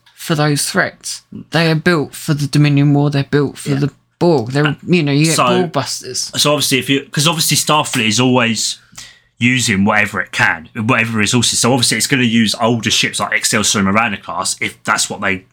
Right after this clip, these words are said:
Speaker 2: need. So obviously, that if you see, if you've got these threats, you're gonna need to constantly upgrade, you refit them. To try and at least,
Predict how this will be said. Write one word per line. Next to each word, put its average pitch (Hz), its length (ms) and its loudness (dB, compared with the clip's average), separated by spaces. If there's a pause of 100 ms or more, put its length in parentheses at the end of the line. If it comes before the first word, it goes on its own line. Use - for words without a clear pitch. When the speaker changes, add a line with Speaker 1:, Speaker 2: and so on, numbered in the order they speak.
(240)
Speaker 2:
need. 127 460 -2 (520)
So 135 200 0
obviously, 127 520 0 (280)
that 135 360 -6 (240)
if 131 180 -2
you 127 60 -2
see, 117 160 0
if 92 100 -6
you've 117 100 0
got 123 160 -2
these 104 160 0
threats, - 280 -2
you're 113 80 0
gonna 117 200 2
need 110 160 0
to - 80 -4
constantly - 460 -4
upgrade, 107 540 -2
you 101 80 -2
refit 98 500 -6
them. 107 280 0 (920)
To 139 100 0
try 117 300 0
and 117 140 -4
at 117 120 -2
least, 120 460 -2